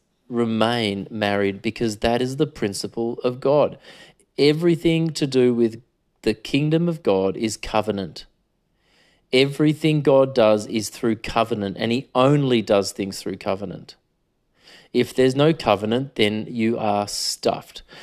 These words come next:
So now is the moment. Today is the day of salvation, Hebrews says, while it is still called today. Today you are able to covenant with God.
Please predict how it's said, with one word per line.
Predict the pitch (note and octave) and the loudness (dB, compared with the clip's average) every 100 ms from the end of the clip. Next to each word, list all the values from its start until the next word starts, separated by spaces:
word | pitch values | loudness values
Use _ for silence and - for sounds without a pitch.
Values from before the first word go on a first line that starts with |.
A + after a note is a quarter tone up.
| - | -6
So | - A#2+ | 0 2
now | A#2+ C3 D3+ | 2 4 4
is | E3 | 4
the | D#3 | 2
moment. | D#3 C#3 A#2+ | 2 2 0
Today | A#2 A#2+ A#2+ B2+ C#3+ D3+ D3 | -2 -2 0 2 4 6 4
is | C#3 B2+ B2 | 2 -2 -2
the | B2 | 0
day | A2+ G#2 | 4 4
of | A2 | 2
salvation, | A#2 A#2 A#2 C3 - G#2 | 0 2 2 2 -4 -4
Hebrews | G#2+ G2+ G2+ F#2 | -4 -2 -4 -6
says, | - - B2 - | -6 -8 -10 -14
while | - A2+ A#2 C#3 D3 - | -2 2 4 6 4 2
it | C3+ C#3+ | 0 0
is | C3 | -2
still | - C3+ C3 | 0 4 4
called | B2+ - B2 B2 A#2+ | 2 0 2 2 0
today. | - A2+ A#2 A#2 G2 - _ - - - - | -6 0 0 0 -4 -8 _ -20 -20 -12 -2
Today | C#3 A#2 C3+ D#3+ D#3+ E3 | -2 2 2 4 4 4
you | F3+ D3+ D3 D3+ | 2 2 4 4
are | - B2+ B2 | 2 0 0
able | - B2 C3 C3 A#2+ | 0 0 2 0 -2
to | - B2 | -2 -4
covenant | - - A#2+ A#2 A#2 A2+ A#2 | -2 0 2 2 0 -2 -4
with | B2 A2 | -4 -2
God. | - F#2 - | 0 -2 -2